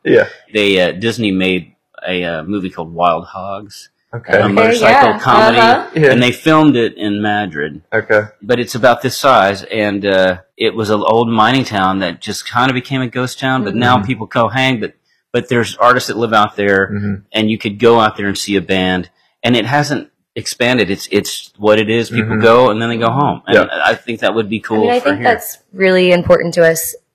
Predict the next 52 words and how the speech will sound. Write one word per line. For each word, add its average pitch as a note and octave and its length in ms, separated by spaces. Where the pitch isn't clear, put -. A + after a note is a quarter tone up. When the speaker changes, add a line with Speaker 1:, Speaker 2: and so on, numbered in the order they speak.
Speaker 3:
is D3+ 240
that, D3+ 460
yes, F#3 280
we G3 80
wanna F3 220
grow. D3 540
We E3 60
want D#3 200
more D#3+ 140
people D3+ 260
to - 60
come D3+ 160
out, C#3+ 320
you D#3+ 120
know, C#3+ 100
sustain D3 580
the C#3 80
business, D#3 460
but D#3+ 500
we F3 120
want E3+ 400
to E3+ 340
honor E3 300
and D3 180
cherish E3 460
that D#3 200
small D#3 380
town D3 460
getting D#3+ 240
to - 100
discover D3 480
something. - 480
And D#3+ 380
I E3 80
think E3 160
that's E3 200
where E3 120
the D#3 80
magic D3 400
of C#3 100
Martindale C#3+ 380
really C#3+ 420
exists, D#3 420
is D3+ 120
that - 160
you D#3 80
come D#3 200
out E3 160
here D#3+ 140
and D3+ 80
you're D3 140
like, - 180